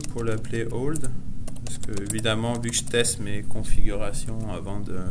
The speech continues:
pendant que je fais la formation. Et je vais démarrer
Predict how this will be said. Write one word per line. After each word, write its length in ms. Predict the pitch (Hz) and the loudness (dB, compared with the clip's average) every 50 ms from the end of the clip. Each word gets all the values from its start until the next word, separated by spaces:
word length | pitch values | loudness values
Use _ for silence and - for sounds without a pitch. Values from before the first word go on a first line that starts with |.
| 95 - | -2 -2
pendant 280 | - 110 107 107 113 113 | -2 -2 -2 0 0 -2
que 80 | - | -2
je 40 | - | -2
fais 140 | - 113 107 | -2 0 0
la 140 | 107 - - | 0 0 -2
formation. 640 | - - 104 101 104 104 98 92 92 - - - - - - - - - - - - - - - | -2 -4 -4 -4 -4 -4 -4 -2 -2 -2 -2 0 -2 0 2 0 2 2 0 -2 -2 -6 -8 -4
Et 120 | - 117 117 | -2 -2 -2
je 100 | 117 117 | -2 -2
vais 140 | 113 117 117 | -2 -2 0
démarrer 560 | 117 110 107 104 101 98 101 107 117 120 | 0 -2 0 -2 -2 -2 -2 -2 -4 -4